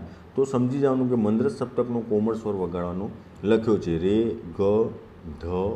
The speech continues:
ની, ચાર સ્વરો કોમળ હોય. તો મંદ્ર સપ્તકનો કોમળ હોય તો આ રીતના આવશે, ખાસ ધ્યાન રાખજો. મધ્ય સપ્તકનો કોમળ હોય તો ફક્ત અને ફક્ત નીચે આડું લીટું જ આવશે. તાર સપ્તકનો કોમળ સ્વર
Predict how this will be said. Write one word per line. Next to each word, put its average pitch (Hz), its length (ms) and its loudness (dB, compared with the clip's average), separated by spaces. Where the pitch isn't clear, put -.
ની, 92 220 -4
ચાર 107 200 6
સ્વરો 92 260 -2
કોમળ 87 360 -4
હોય. 76 180 -8
તો 131 100 6
મંદ્ર 110 300 4
સપ્તકનો 156 480 2
કોમળ 143 400 4
હોય 131 160 4
તો 131 140 6
આ 117 80 4
રીતના 104 300 -2
આવશે, 85 240 -8
ખાસ 104 220 0
ધ્યાન 82 240 -4
રાખજો. 78 260 -12
મધ્ય 110 300 6
સપ્તકનો 143 500 2
કોમળ 139 340 4
હોય 135 140 4
તો 135 100 4
ફક્ત 139 420 2
અને 139 160 0
ફક્ત 123 420 -2
નીચે 120 300 0
આડું 107 280 2
લીટું 104 340 -2
જ 101 120 2
આવશે. 85 300 0
તાર 147 220 6
સપ્તકનો 180 540 2
કોમળ 143 420 2
સ્વર 113 220 2